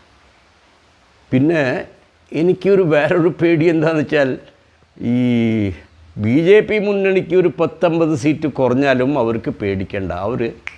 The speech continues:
ടക്ക് ടക്ക് ഓപ്പൺ മാർക്കറ്റിൽ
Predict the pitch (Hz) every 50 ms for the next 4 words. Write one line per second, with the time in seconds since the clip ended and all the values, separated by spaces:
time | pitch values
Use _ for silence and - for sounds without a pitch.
0 | - _ _ _ _ - - _ _ _ _ _ _ _ _ _ - - - -
1 | _ _ _ _ - 127 123 - - - - 135 127 - - 135 131 123 120 120
2 | - - 127 127 127 123 117 117 107 107 - - 110 95 - - 147 175